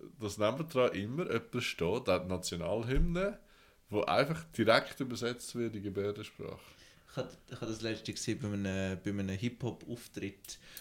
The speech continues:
Speaker 2: und sie hat das grad so ein bisschen verpackt in einen Tanz und das hat recht,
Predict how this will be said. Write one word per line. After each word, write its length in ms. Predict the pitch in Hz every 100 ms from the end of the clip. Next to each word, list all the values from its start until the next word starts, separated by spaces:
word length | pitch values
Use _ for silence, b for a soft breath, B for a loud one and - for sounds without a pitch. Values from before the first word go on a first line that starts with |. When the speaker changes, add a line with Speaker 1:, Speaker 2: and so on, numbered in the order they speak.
| B
Speaker 2:
und 140 | 113 -
sie 200 | 117 120
hat 160 | -
das 260 | 110 - - -
grad 260 | 117 117 -
so 240 | - 123
ein 60 | 120
bisschen 240 | 113 107
verpackt 400 | - 117 117 -
in 160 | 117 110
einen 220 | 104 98
Tanz 500 | 113 110 123 156 -
und 160 | - 117
das 140 | 113
hat 140 | - 107
recht, 440 | 110 110 - -